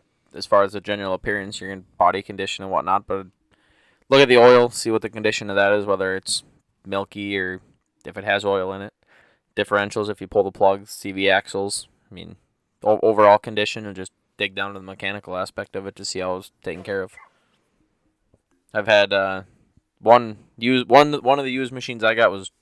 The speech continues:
like I said, it was brand new. It had, well, I guess it was used, but it had sixty miles on it. It was, like, brand new.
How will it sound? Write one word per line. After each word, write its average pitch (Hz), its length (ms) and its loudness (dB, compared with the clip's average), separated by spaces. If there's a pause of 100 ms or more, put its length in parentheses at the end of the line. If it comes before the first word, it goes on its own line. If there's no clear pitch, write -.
(200)
like 107 140 -2
I 107 60 -4
said, 107 120 -2
it 104 60 -2
was 101 80 -6
brand 107 260 2
new. 110 220 -6 (480)
It 101 40 -4
had, 101 140 -4 (220)
well, 90 240 -4 (480)
I 113 60 -20
guess 90 180 -16
it 67 40 -14
was 92 140 -16
used, 95 220 -12
but 90 100 -12
it 87 40 -6
had 85 140 -12
sixty 107 280 -8
miles 90 260 -8
on 76 160 -12
it. 73 40 -14
It - 20 -12
was, 76 140 -18
like, 95 220 -8
brand 65 220 -12
new. 78 220 -16